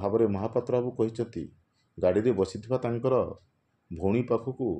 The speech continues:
ଗୋଟାଏ ମଗ୍ କଫି କରି ପଠାଇଦେବା ପାଇଁ, ଝିଅ ପାଇଁ ଫଳ ଓ ଦୁଧର ବ୍ୟବସ୍ଥା କରିବା ପାଇଁ, ତାଙ୍କ ପାଇଁ କେବଳ ଆଠଟି ଅଣ୍ଡାର ଆମଲେଟ୍ କରିଦେବା ପାଇଁ। ସୁବ୍ରତ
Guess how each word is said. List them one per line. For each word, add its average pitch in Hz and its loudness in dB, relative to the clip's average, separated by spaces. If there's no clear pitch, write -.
ଗୋଟାଏ 110 2
ମଗ୍ 113 0
କଫି 82 -2
କରି 127 -2
ପଠାଇଦେବା 151 -6
ପାଇଁ, - -16
ଝିଅ 95 4
ପାଇଁ 107 2
ଫଳ 92 2
ଓ 113 6
ଦୁଧର 98 2
ବ୍ୟବସ୍ଥା 87 0
କରିବା 139 -2
ପାଇଁ, - -16
ତାଙ୍କ 87 -2
ପାଇଁ 113 4
କେବଳ 101 4
ଆଠଟି 117 -4
ଅଣ୍ଡାର 98 2
ଆମଲେଟ୍ 92 0
କରିଦେବା 143 -4
ପାଇଁ। - -20
ସୁବ୍ରତ 90 0